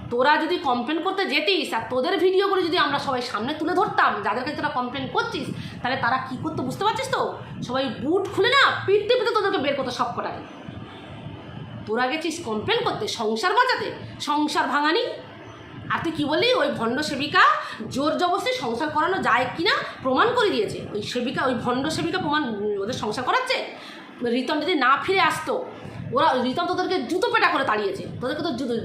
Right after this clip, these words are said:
ই, ভিডিওর মাধ্যমে তোদেরকে কীভাবে জুতো পেটা করেছে বুঝতে পারিসনি? তোদের তো লাজ লজ্জা কিচ্ছু নেই। তোরা, তোরা তো মুখ নিয়ে নাড়তে চলে আসিস, এরপরেও তোরা মুখ নাড়তে চলে আসিস, বসে পড়িস মুখ নাড়তে। তোর তো লজ্জা সেরকম কিচ্ছু নেই।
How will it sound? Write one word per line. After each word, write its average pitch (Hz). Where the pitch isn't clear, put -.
ই, 226
ভিডিওর 294
মাধ্যমে 285
তোদেরকে 330
কীভাবে 330
জুতো 381
পেটা 381
করেছে 262
বুঝতে 220
পারিসনি? 311
তোদের 320
তো 392
লাজ 262
লজ্জা 247
কিচ্ছু -
নেই। 170
তোরা, 254
তোরা 254
তো 262
মুখ 262
নিয়ে 302
নাড়তে 240
চলে 220
আসিস, -
এরপরেও 262
তোরা 427
মুখ 320
নাড়তে 302
চলে 208
আসিস, -
বসে 359
পড়িস 330
মুখ 254
নাড়তে। 202
তোর 254
তো 294
লজ্জা 262
সেরকম 302
কিচ্ছু 440
নেই। 185